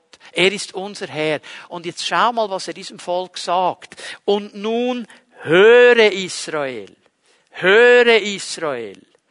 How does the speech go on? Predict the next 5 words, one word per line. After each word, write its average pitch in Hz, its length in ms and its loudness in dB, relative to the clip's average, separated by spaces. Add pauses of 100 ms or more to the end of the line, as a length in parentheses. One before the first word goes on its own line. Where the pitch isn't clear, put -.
(180)
Höre 233 720 6
Israel." 175 480 -8
Dieses 180 260 -10
Schma 226 460 4
Israel. 220 720 0